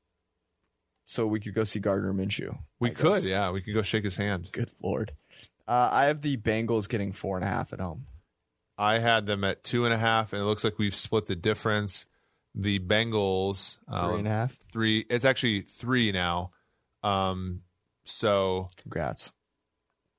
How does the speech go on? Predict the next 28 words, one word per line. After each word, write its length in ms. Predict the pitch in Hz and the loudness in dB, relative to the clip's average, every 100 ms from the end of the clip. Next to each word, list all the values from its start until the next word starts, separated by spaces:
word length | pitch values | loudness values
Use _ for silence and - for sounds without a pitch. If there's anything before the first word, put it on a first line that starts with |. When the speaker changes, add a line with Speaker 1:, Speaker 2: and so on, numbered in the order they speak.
| _ | _
Speaker 2:
uh, 520 | 90 85 73 82 90 98 | -2 -2 -2 -4 -8 -2
yeah, 380 | 113 101 87 - | 0 2 0 0
I 120 | 135 | 2
mean, 360 | 139 123 110 107 | 2 0 -4 -4
it's 160 | 127 113 | -2 2
Speaker 1:
I 20 | |
mean, 80 | 113 | 4
Speaker 2:
whatever. 360 | 101 95 98 | 2 2 -2
Speaker 1:
it's 180 | 98 - | -2 0
Speaker 2:
Like, 220 | 127 127 | 2 2
Speaker 1:
probably 420 | 139 117 120 120 | 2 2 2 0
because 320 | 107 104 104 101 | -2 -2 -2 -2
the 360 | 104 98 92 | 0 0 0
Jacksonville 540 | - 104 98 - 101 98 | 0 0 0 -2 -4 -4
Jaguars 680 | 98 95 92 98 87 90 - | -2 -2 0 -2 -2 -4 -6
could 200 | - 101 | -6 -4
not 200 | 98 92 | -2 -2
score 260 | - 107 98 | -2 0 -2
at 80 | 92 | 0
home. 260 | 131 117 - - _ | -4 -4 -10 -20 _
Speaker 2:
Yeah, 260 | 110 95 85 | -2 0 0
well, 240 | 123 123 | 4 4
Speaker 1:
That 60 | 117 | 4
might 220 | 110 98 | -2 -4
be 140 | 104 104 | -2 -2
it. 140 | 98 _ _ _ _ _ _ _ - | -4 _ _ _ _ _ _ _ 0
Speaker 2:
Yeah, 380 | 123 120 98 104 | 4 4 2 0
um, 460 | 131 127 117 107 | 2 2 2 -4